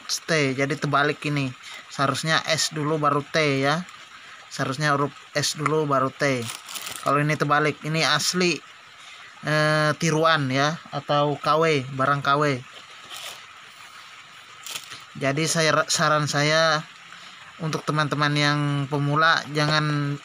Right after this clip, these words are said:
kalau misalnya mau ganti boring, jangan ganti boring dengan blok yang K W seperti ini ya, karena kekuatannya tidak akan lama ya. Eh,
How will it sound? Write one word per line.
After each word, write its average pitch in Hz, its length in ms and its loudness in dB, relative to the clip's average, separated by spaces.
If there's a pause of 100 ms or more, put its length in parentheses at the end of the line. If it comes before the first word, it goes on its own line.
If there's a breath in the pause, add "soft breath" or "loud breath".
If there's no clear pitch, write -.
(140)
kalau 160 320 2
misalnya 151 400 0
mau 143 160 2
ganti 143 240 0
boring, 160 400 2 (640 loud breath)
jangan 151 720 0 (560)
ganti 156 320 0
boring 151 480 0
dengan 147 400 0
blok 147 240 0
yang 147 160 2
K 139 160 4
W 147 80 4
seperti 147 480 0
ini 156 240 2
ya, 151 160 4 (480 loud breath)
karena 160 320 0
kekuatannya 170 560 2
tidak 147 320 2
akan 156 240 0
lama 160 400 4
ya. 160 240 2 (1120)
Eh, 156 320 2